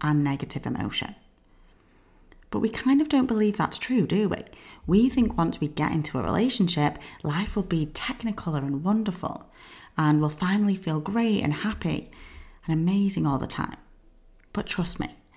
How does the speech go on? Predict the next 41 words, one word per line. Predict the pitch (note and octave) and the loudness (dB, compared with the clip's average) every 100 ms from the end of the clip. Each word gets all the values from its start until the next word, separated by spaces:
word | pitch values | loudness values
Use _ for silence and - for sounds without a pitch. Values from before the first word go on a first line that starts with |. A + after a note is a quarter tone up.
| - - D3+ | -20 -8 -2
I | F3 | 0
coach | A#3+ B3 A#3 | 2 2 2
a | D#3 | 2
lot | D3 F#3 | 2 0
of | A#3+ - | -2 -2
people | A#3 A#3+ F#3+ | 0 2 4
in | D#3+ | 4
relationships | D#3 G3 - E3+ D#3 D3+ - | 4 2 2 0 2 2 0
and | C3+ | 0
they | C#3 E3 | 2 2
all | A3+ | 2
have | G#3+ A#3 A#3+ | 2 0 2
their | B3 A#3+ | 2 2
own | D#3 D3+ | 2 4
shit | - - - | 2 -2 -4
to | |
deal | - - | -4 -4
with. | G1+ - - E3+ - | -4 -4 -8 -2 2
<laughs> | F3 F#3 F3+ - - - - A3 - | 4 2 0 -6 -14 -14 -12 -8 2
They | F#3 | 4
have | G3+ G#3 | 6 6
a | G#3 | 6
mix | F#3+ E3+ A#3+ A#3+ | 6 6 4 0
of | - E3+ | -6 -2
the | D3+ | -4
good | - C#3 F3+ - | -2 0 0 2
and | F3+ | 2
the | E3+ | 2
bad. | E3+ D3 - - - - - - | 2 0 0 -6 -18 -20 -10 -4
They | |
have | D3 C#3+ - | -2 -2 -4
positive | - C#3+ F3+ F3+ G#3 | -2 0 0 -2 2
emotion | G#3 G3+ G#3 A3+ A3 - | 2 2 0 -2 -2 -2
and | F3+ E3+ | 0 2
negative | D3 D3+ - C#3 | 0 -2 -4 0
emotion | B2+ E2 - - - - - | 0 0 -4 -10 -12 -20 -8
because | F3 F3+ F3 | -4 0 0
that's | F#3 A#3+ - | 0 -2 -2
what | B3 F#3 | 0 0
life | D3+ C#3 - D#3 | 0 -2 -4 -2
is. | D3+ - - | -2 -2 -10